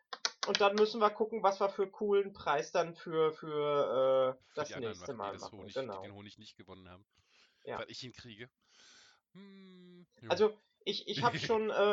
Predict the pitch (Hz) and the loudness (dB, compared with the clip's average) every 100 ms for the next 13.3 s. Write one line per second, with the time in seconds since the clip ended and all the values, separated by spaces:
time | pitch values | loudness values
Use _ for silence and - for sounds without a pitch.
0 | 180 185 214 - 220 190 196 190 170 185 | 4 0 -2 -2 -4 0 4 6 6 4
1 | 214 - 208 208 - - 175 180 127 - | 2 0 0 0 -2 0 4 4 2 0
2 | 208 208 190 160 240 247 226 196 214 226 | -2 2 0 -2 -10 -2 0 2 0 -2
3 | - - - 185 196 202 202 _ _ 131 | -10 -10 -2 0 2 -2 -8 _ _ -8
4 | - 175 165 214 214 185 190 185 - 175 | -6 -4 0 0 0 -6 -8 -10 -8 -6
5 | - 175 196 196 165 165 175 160 - 214 | 0 2 2 0 -4 -2 -4 -4 -2 -2
6 | 156 156 170 160 - 180 226 123 - 156 | -2 -4 -8 -12 -2 0 0 0 0 -4
7 | - 156 - 170 156 220 _ _ _ 135 | -4 -6 -4 -6 -4 -6 _ _ _ -2
8 | 160 202 202 156 170 226 208 185 226 - | 0 -2 -4 -6 -6 -2 0 2 0 -2
9 | 180 185 185 - 214 240 269 269 262 _ | -2 -2 -6 -12 -8 -4 0 -2 -4 _
10 | - 240 262 196 170 - 175 139 135 131 | -8 -6 -2 0 0 -2 2 4 4 2
11 | 120 _ _ _ _ - 147 - 139 - | -4 _ _ _ _ 2 2 2 -8 -8
12 | 135 120 110 113 98 _ _ _ 95 151 | -2 0 0 -2 -8 _ _ _ -20 -20
13 | 131 87 | -20 -20